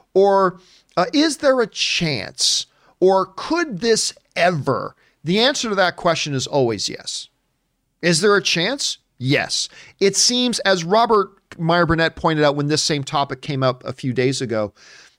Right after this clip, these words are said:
um, it seems far too disconnected from what's going on here so far.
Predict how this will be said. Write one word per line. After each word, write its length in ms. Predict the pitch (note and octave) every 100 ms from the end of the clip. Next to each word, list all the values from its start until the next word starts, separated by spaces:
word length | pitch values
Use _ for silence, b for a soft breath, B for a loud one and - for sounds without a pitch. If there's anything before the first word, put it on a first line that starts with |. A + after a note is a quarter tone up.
| -
um, 320 | D3+ D3 C#3+ C#3+
it 180 | F#3
seems 480 | - A3+ A3 G3+ -
far 560 | - - G3 G#3 G#3+ G3
too 200 | - F3+
disconnected 720 | D3+ - - C#3 C3+ C3 B2+
from 160 | - B2+
what's 220 | B2+ -
going 260 | C3 B2
on 180 | A2+ A#2
here 160 | A2+ G#2+
so 220 | - G2+
far. 340 | - - -